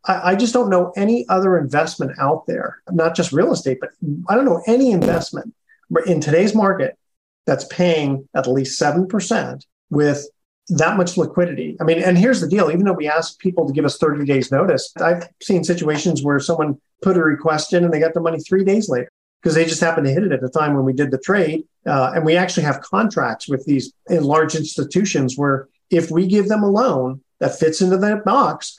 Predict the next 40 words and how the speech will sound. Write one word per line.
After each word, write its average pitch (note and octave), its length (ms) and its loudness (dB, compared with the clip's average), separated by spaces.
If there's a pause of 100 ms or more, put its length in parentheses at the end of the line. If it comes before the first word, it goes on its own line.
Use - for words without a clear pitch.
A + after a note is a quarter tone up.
(120)
they F#3+ 120 4
have E3+ 280 0
to G3 80 2
buy C4 220 2
it. - 140 -4 (200)
So, C#3 500 0
a-, G#3 60 -2
and A3 320 2
the G3 80 2
thing A#3+ 160 2
is, F#3 160 2
if, D#3+ 160 0
if E3+ 220 0
they, D#3+ 320 2 (260)
if - 140 -2
they D#3+ 160 4
went F#3 200 2
bankrupt, F3 520 -2 (320)
well, E3 100 0
then F#3+ 140 2
what G3 120 2
we F3 120 2
would E3+ 100 0
do F#3 140 2
is G3 100 -2
just A#3 180 -4 (120)
portfolio C4 520 0
the B2+ 120 -4
loans. B2 560 -6 (320)
And D#3+ 100 0
these E3+ 180 2
loans A3 240 2
are D#3+ 120 2
only F3 160 2
eleven E3 440 0
months F3 280 -2
at - 60 -14
the D#3+ 80 -4
longest F3 420 0
anyway. G#3 540 -2